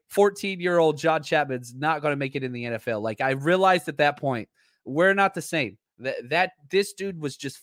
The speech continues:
physically imposing. I still, it's burned into my brain still to this day. And the way that he played, uh, couldn't, probably couldn't play in the N F L today. He'd have to change his entire game because he just laid people out.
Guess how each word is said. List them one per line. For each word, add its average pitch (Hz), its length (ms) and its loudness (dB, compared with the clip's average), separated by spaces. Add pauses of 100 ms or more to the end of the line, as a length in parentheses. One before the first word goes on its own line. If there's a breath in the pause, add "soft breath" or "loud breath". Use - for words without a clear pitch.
physically 185 680 -6 (280)
imposing. 135 1300 -2
I 120 60 -6
still, 190 280 2
it's 143 220 0
burned 185 300 -2
into 190 180 -2
my 165 140 2
brain 165 260 -2
still 170 240 -4
to - 100 -12
this 120 200 -10
day. 123 340 -2 (400 soft breath)
And 160 120 -2
the 170 60 2
way 180 160 4
that 175 120 4
he 139 160 -2
played, 110 340 -4 (560)
uh, 117 360 0 (180)
couldn't, 147 280 -2 (160)
probably 196 220 0
couldn't 170 180 -6
play 190 200 0
in 196 60 -4
the 143 100 0
N 117 80 -2
F - 120 -8
L 104 220 -6 (140)
today. 107 280 -2
He'd 110 100 -4
have 135 140 0
to - 80 -16
change 156 240 -4
his 127 140 -8
entire 143 380 0
game 143 320 -4
because 110 380 -4 (240 soft breath)
he 151 120 -8
just 156 240 -6
laid 123 360 0
people 135 340 -4
out. 123 240 4